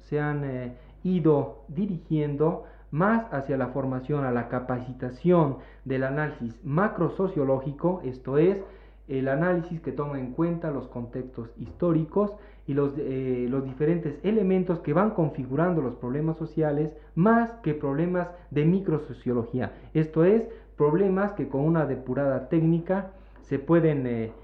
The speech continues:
investigar, pero que no tienen mayor relevancia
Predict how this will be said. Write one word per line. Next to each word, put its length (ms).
investigar, 960
pero 220
que 80
no 140
tienen 360
mayor 380
relevancia 840